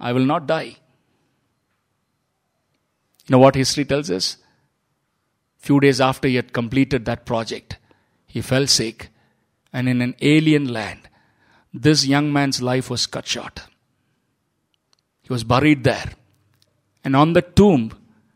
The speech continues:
are those words written there. "This young man,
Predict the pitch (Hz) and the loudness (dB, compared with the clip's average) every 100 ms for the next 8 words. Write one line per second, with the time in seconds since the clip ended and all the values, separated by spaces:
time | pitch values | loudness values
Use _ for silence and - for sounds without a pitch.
0 | _ 127 120 147 156 - 151 165 135 - | _ -6 4 6 6 4 4 4 4 -2
1 | 147 160 147 127 113 - - _ _ _ | -4 -2 -2 -2 -6 -12 -20 _ _ _
2 | _ _ _ _ _ _ _ _ _ _ | _ _ _ _ _ _ _ _ _ _
3 | _ _ _ _ _ _ 135 175 156 170 | _ _ _ _ _ _ 0 2 4 2
4 | 180 156 123 117 - | 2 0 -2 -6 -16